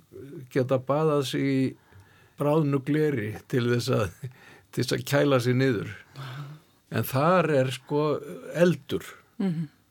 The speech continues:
Speaker 1: Hins vegar byrjar hann ekki fyrr en einhver, einhver staðar í fjallinu, sko.
Speaker 2: Mhm.
Speaker 1: En það, en sko, yfirleitt sko í víti þá náttúrulega ferðu alltaf dýpra og dýpra og verða, syndirnar verða alltaf verri.
Speaker 2: Mhm.
Speaker 1: En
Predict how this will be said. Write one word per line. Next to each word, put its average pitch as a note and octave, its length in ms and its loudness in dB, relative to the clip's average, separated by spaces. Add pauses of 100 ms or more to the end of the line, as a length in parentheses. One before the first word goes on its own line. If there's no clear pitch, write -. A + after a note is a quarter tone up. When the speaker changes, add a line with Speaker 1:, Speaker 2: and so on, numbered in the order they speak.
(140)
Speaker 1:
Hins A#2+ 160 2
vegar C3 220 0
byrjar D3+ 400 0
hann C#3 180 -2
ekki B2+ 160 -4
fyrr B2+ 220 -2
en B2 100 0
einhver, C3 380 -2
einhver C#3+ 400 -2
staðar B2 240 0
í - 80 -6
fjallinu, A#2 500 -4
sko. G#3 140 -2
Speaker 2:
Mhm. F#3 240 0 (480)
Speaker 1:
En A#2+ 160 0
það, C3+ 260 0
en C3+ 240 0
sko, C#3 360 -2 (1080)
yfirleitt C3+ 640 0
sko - 360 -4 (180)
í A#2 180 0 (200)
víti D3 640 -2
þá C#3 220 -4
náttúrulega C3+ 460 -2
ferðu C#3 240 0
alltaf B2+ 300 0
dýpra C3+ 340 -2
og B2 80 -4
dýpra C3 380 -2
og C3 160 2
verða, C3 320 2 (140)
syndirnar C3 680 -2
verða B2+ 240 2
alltaf A#2 240 -4
verri. A2+ 380 -4 (100)
Speaker 2:
Mhm. G3 380 -2 (380)
Speaker 1:
En A2+ 260 0